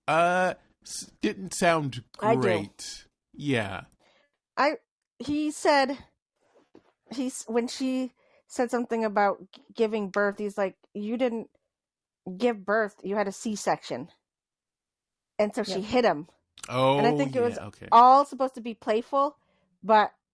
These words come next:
Speaker 2: it, <laughs> it wasn't. It, like, it, my impression was maybe it was all supposed to be pretty playful, but she hurt him.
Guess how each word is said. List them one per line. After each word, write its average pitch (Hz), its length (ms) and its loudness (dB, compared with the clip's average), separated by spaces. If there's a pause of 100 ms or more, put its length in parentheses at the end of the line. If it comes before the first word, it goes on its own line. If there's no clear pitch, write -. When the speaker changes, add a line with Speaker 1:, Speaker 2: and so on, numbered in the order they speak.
(1120)
Speaker 2:
it, 233 200 2
<laughs> - 40 -20
it 233 340 -4
wasn't. 214 440 0 (140)
It, 202 160 0
like, 190 220 0
it, 185 120 -4 (800)
my 254 160 2
impression 277 440 0
was 233 180 -2
maybe 214 240 2
it 220 40 4
was 214 120 -2
all 202 140 4
supposed - 260 -16
to 190 60 -20
be 190 120 -8
pretty 196 280 -8
playful, 190 480 -4
but 175 220 -2 (460)
she 185 440 0 (460)
hurt 208 280 -2
him. 220 320 -4